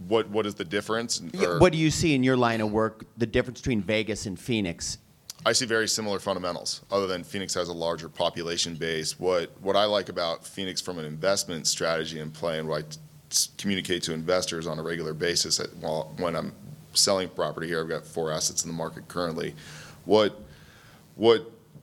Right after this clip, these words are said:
Speaker 1: I like about Vegas is that it is land constraint, right? Like, this is an island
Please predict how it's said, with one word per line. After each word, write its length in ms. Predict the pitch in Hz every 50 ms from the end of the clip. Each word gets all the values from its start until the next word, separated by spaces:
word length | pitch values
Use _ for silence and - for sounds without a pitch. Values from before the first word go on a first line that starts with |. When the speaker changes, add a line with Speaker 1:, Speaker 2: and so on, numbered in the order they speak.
| - _ _ 98
Speaker 1:
I 120 | 113 120
like 280 | 123 120 113 110 107 -
about 280 | 104 101 98 95 82
Vegas 360 | 95 98 98 92 95 - -
is 60 | 82 90
that 120 | 98 95
it 60 | 101
is 180 | 107 107 98 90
land 340 | 92 92 95 98 98 98 -
constraint, 540 | 85 80 - - - 87 87 78 71 71 - - - -
right? 240 | - 92 95 101 85
Like, 240 | 78 73 73 - -
this 180 | 107 110 - 104
is 140 | 104 101
an 260 | - - 107 104 101 - - -
island 680 | 85 92 98 98 95 95 90 85 82 85 85 85 -